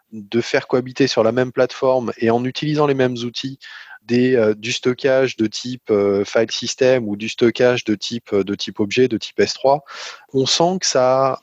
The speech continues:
ça a remis en selle cette technologie. Parce que nous, ça fait un certain nombre d'années qu'on a cette, ce type d'offre, en fait, euh, au, au catalogue.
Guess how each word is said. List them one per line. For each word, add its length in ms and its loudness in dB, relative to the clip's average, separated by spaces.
ça 340 2
a 20 4
remis 320 2
en 80 4
selle 240 0
cette 180 0
technologie. 600 0
Parce 100 -12
que 80 0
nous, 140 -2
ça 140 0
fait 120 -2
un 100 2
certain 380 0
nombre 220 0
d'années 500 0
qu'on 320 -6
a 160 2
cette, 300 0
ce 180 -4
type 220 -4
d'offre, 320 -2
en 60 -2
fait, 300 -2
euh, 180 2
au, 300 -2
au 80 -2
catalogue. 560 0